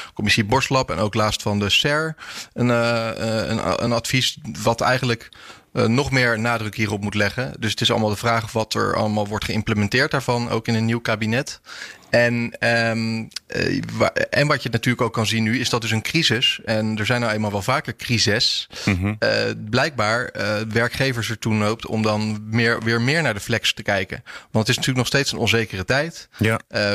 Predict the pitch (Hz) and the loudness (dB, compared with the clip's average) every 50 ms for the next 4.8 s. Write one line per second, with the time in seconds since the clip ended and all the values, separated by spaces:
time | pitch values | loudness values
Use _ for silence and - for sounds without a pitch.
0 | 98 101 101 113 120 107 120 131 147 139 - 127 - 113 - 123 117 139 147 151 | -2 -2 0 0 0 2 2 0 0 0 -2 -4 -4 -4 -6 -4 -2 0 0 0
1 | 156 147 - - - 143 139 135 110 101 98 98 113 117 117 - 117 110 107 101 | 0 -2 -4 -4 -2 -2 -2 -2 -4 -6 -6 -2 0 0 0 2 0 0 0 0
2 | 95 107 101 101 104 98 113 127 - - - - 117 107 107 113 123 110 101 95 | 2 0 0 2 2 2 0 0 0 -2 0 0 0 2 2 2 2 0 0 -2
3 | 117 110 - - - 104 - - 123 113 101 - - - - 131 117 104 98 101 | -2 -2 0 0 0 0 2 2 0 0 0 -4 -4 0 2 2 2 2 2 2
4 | 95 117 151 170 - - - _ - - - - - 92 95 95 | 2 0 -2 -4 -6 -14 -20 _ -20 -18 -8 -2 0 2 2 0